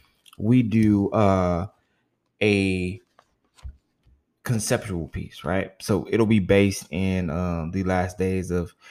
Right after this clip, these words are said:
Tommy Lee Gray, which is aired on Apple T V, but you know, you know, Black folks can always find a way. We don't need them subscriptions.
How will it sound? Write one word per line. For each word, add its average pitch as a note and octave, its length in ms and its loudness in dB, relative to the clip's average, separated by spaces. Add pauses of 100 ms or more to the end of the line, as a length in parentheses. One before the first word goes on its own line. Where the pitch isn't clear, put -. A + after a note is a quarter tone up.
(140)
Tommy A#2 240 4
Lee G#2 120 4
Gray, G2 260 6
which G#2 360 0
is G2 280 -2 (120)
aired D3+ 460 2 (1040)
on A2+ 180 2
Apple G#2 240 0
T B2+ 200 -4
V, A2+ 160 0
but F#2 200 -6
you E3+ 80 -8
know, G#2+ 300 -6 (880)
you G2+ 80 -10
know, F#2+ 100 -4
Black G2+ 260 -2
folks F2+ 200 -2
can F#2 100 -10
always E2+ 320 -2
find E2+ 240 -6
a E2 60 -4
way. F2+ 140 0
We F#2+ 260 -4
don't F#2 160 -2
need F2 160 -4
them F2 120 -6
subscriptions. D#3 760 0